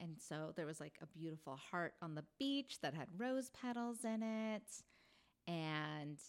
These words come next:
he proposed to me at sunset on the beach, and a lot of people clapped, and it was so cute and special. And I knew, like, that he was going to propose, but I didn't know, like,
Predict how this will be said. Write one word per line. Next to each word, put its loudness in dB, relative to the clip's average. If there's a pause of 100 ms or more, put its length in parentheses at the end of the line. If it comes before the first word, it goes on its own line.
(100)
he -6
proposed 0
to -2
me 0
at -4
sunset 6
on 6
the 2 (160)
beach, 4
and 0
a -4
lot -2
of -6
people -4
clapped, 4
and -4
it -6
was -4
so -2 (300)
cute 4
and 2 (160)
special. 4 (460)
And 2
I 10
knew, 8
like, 4 (240)
that 4
he 0
was 6
going 6
to 4
propose, 2
but 0
I 4
didn't -4
know, -2
like, -4